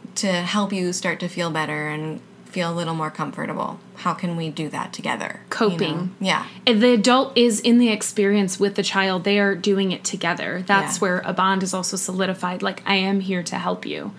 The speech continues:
Speaker 1: Yeah.
Speaker 2: You know?
Speaker 1: Totally.
Speaker 2: It's amazing.
Speaker 1: Totally. So you had mentioned the environment how, how is the environment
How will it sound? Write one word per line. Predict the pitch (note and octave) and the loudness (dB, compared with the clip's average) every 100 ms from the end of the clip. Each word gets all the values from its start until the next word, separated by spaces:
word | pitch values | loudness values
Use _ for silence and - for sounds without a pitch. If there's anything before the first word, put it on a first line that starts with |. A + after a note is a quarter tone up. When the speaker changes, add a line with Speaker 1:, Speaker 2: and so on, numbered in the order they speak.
| - | -4
Speaker 1:
Yeah. | F#3 C#3 D#3+ - | -2 -2 -6 2
Speaker 2:
You | G#3+ | 4
know? | E3+ F3 G#3 - | 4 4 6 6
Speaker 1:
Totally. | D#3+ D#3 D3+ D#3+ D#3 D#3+ D#3 | 6 2 2 4 6 6 4
Speaker 2:
It's | A#3 A3+ | 0 2
amazing. | A3+ G3 F#3+ F#3 F#3+ | 4 4 2 0 0
Speaker 1:
Totally. | D#3+ D3 - G#3 - - - - | -2 -6 -8 -10 -12 -14 -14 -6
So | - A#3+ G#3+ G#3+ | 0 4 4 2
you | - A3 | 0 0
had | A#3 A3 | 0 0
mentioned | G3+ G3 G3 F#3 F3+ - | 0 0 -2 -2 -2 -4
the | F3 F#3 | -2 0
environment | F3+ E3 D3+ D#3 D#3 D3+ E3 - - - - - - | 0 -2 -4 -4 -6 -6 -8 -8 -12 -16 -20 -20 -4
how, | - F#3+ F#3+ - | 0 0 0 -6
how | - G#3 G#3 | 0 2 2
is | - F#3+ F#3+ - - - - - - - - | 0 0 0 -2 -4 -8 -16 -20 -20 -20 -8
the | G3 F#3+ | 0 2
environment | F#3 E3+ E3+ E3+ E3+ E3 D#3+ D#3+ - | 2 2 2 2 0 0 -2 -6 -10